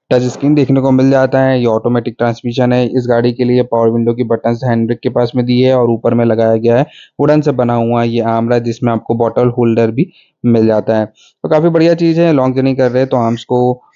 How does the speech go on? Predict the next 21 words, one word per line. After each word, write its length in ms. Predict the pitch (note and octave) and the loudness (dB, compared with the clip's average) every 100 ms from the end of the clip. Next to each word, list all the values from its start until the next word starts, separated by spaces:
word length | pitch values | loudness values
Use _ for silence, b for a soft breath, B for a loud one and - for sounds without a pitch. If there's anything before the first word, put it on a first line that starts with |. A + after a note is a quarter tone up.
| - | -8
जो 680 | A#2 A#2 A#2 A#2 A#2 A2+ - - A2+ | -2 2 2 2 0 0 -4 -10 -4
रेस्ट 300 | A#2 B2+ B2+ | 0 2 2
देने 240 | A#2+ A#2+ | 0 0
के 120 | A#2 | -2
लिए 160 | B2 B2+ | -2 0
ये 60 | A#2+ | 0
आर्मरेस्ट 440 | A2 A2 A#2+ B2 | 0 0 -2 -2
आपको 220 | A2+ - | -4 -2
मिल 180 | A#2 A2+ | 0 2
जाता 240 | A2 G#2 | 0 0
है। 40 | A2+ | -2
बाकी 300 | A#2 A2+ C#3 | -2 -2 -2
जो 160 | C#3 | 0
सीट 280 | C#3+ - C3+ | 0 -2 -2
कवर्स 380 | C#3+ C#3 C#3+ C#3 | 0 2 2 2
है, 120 | C#3+ | -2
कंपनी 400 | C#3 A#2 A2+ B2 | 0 -4 -2 -2
वाले 300 | B2 A#2+ A#2+ | 0 0 -2
काफ़ी 260 | A#2+ A2+ A2+ | -2 -4 -4
खूबसूरत 500 | A#2 A2+ - B2 A#2+ | -6 -4 0 0 0
हैं, 120 | B2+ | -2